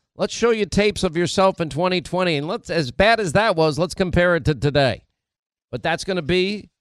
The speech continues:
you know, th-, their line that Joe Biden is sharp and does more in an hour than most people do in a day. Well, I just say to the House Republicans and the G O P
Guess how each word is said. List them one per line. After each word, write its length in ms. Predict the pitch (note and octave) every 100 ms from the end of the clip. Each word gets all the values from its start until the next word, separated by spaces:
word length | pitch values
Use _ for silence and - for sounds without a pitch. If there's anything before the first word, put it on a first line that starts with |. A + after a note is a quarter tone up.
| _ -
you 80 | D#3
know, 280 | D#3 C3+ -
th-, 160 | D#3 C#3
their 280 | D3+ C#3 C3
line 440 | B2 B2 D#3+ A3
that 160 | F3+ A2
Joe 260 | A2+ D#3
Biden 380 | C#3+ D3 D#3+ D3
is 120 | C3
sharp 440 | - D3 C#3 F#3+ E3+
and 100 | C#3+
does 380 | D3 C#3+ G2+ - _ -
more 240 | C3+ F3
in 60 | F3
an 120 | C#3
hour 320 | B2+ D#3+ G3+
than 120 | E3 C3+
most 280 | D#3 E3
people 300 | E3+ E3+ D#3
do 180 | C#3+ E3
in 80 | D#3+
a 60 | B2+
day. 480 | C3+ D3+ A#3 C4 - _ _ _ _ _ _ _ _ _ _ -
Well, 180 | B2+ -
I 100 | E3+
just 220 | G#3+ G3+
say 180 | G#3 F#3+
to 80 | E3
the 140 | D3+
House 300 | D3+ E3+ -
Republicans 680 | D#3 - E3 C#3+ C3 B2 A2
and 100 | B2+
the 60 | B2
G 220 | C#3+ D#3+
O 100 | C#3+
P 400 | - D3+ A#2